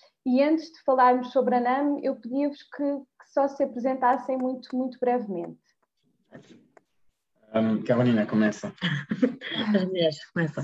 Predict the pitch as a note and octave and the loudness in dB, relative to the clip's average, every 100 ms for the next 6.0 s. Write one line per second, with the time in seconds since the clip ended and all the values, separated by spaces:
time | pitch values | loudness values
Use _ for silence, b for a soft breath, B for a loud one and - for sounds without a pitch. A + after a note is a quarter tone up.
0 | F#3 F3 F3+ G3+ G3+ B B - G3+ G#3 | -2 0 0 0 -2 B B 2 4 6
1 | G#3 G#3 G#3+ G#3+ A#3 B3 B3 C4 C#4 - | 6 4 4 6 8 6 4 2 0 -6
2 | G3+ G3+ G3 F#3+ F#3+ G3 G3 F#3+ F#3+ G3 | -2 4 4 4 2 4 4 4 -2 -6
3 | - F#3+ F#3 F3 F3 F3+ F3 E3+ E3+ D#3+ | -4 -4 -2 -4 -4 -4 -2 -4 -6 -8
4 | E3 - E3+ E3+ F3 E3+ D#3+ F3 E3 E3 | -12 -8 -4 0 0 0 -2 -2 -2 -4
5 | - D#3+ D#3+ D#3 E3 F3 F#3+ G#3+ - | -6 -10 -10 -4 0 4 4 4 0